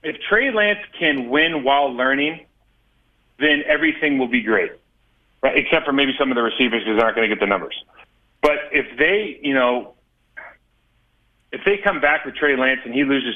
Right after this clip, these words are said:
two games in a row next year under the circumstances you described, like, there's gonna be a real problem. I, I just, I think it's unavoidable. No, no matter how good their locker room is, it's just,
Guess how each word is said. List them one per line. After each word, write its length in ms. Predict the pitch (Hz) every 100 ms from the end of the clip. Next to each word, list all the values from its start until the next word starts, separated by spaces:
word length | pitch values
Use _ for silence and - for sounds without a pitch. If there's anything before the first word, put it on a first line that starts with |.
| -
two 140 | 139
games 260 | 120 123 120
in 80 |
a 60 | 110
row 220 | 107 117
next 400 | 127 123 123 -
year 340 | 123 131 - - 117
under 180 | 127 123
the 220 | 113 101
circumstances 540 | 143 123 110 131 110 107
you 120 | 117
described, 520 | 117 - 113 120 131 - _ -
like, 240 | 120 107 - _ _ _ _
there's 180 | 151 156
gonna 140 | 156 127
be 80 |
a 60 | 120
real 180 | 107 95
problem. 340 | 101 82 82 - 117
I, 200 | 123 131
I 280 | 135 143 143
just, 140 | -
I 100 | 127
think 160 | 143 120
it's 80 |
unavoidable. 640 | 120 110 104 101 95 92 -
No, 160 | 127
no 120 | 135 135
matter 180 | 147
how 140 | 135 143
good 160 | 135
their 120 | 117 113
locker 260 | 113 110
room 160 | 95 92
is, 120 | 95
it's 120 | 110 110
just, 160 | 110